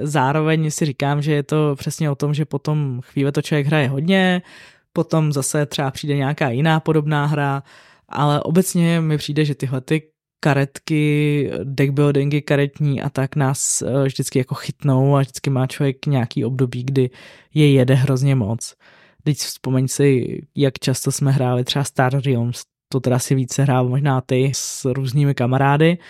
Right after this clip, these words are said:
protože já jsem v té době ještě tolik nehrála, ale pořád to bylo, si pamatuju, že jste to mastili furt.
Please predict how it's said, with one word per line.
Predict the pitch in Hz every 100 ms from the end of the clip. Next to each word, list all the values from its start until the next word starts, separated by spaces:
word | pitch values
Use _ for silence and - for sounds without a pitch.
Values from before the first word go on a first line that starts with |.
| - -
protože | 123 135 131
já | 120
jsem | 117 127
v |
té | -
době | 135 127
ještě | 113 139
tolik | 139 135 127
nehrála, | 127 143 143 156 160 - - - _
ale | 151 147
pořád | 147 147 143 135 - _
to | -
bylo, | 139 131 131 131 127 123 _
si | - 147
pamatuju, | 117 127 - 139 131
že | 123
jste | - -
to | 123 135
mastili | 123 117 - 131 127
furt. | - 123 123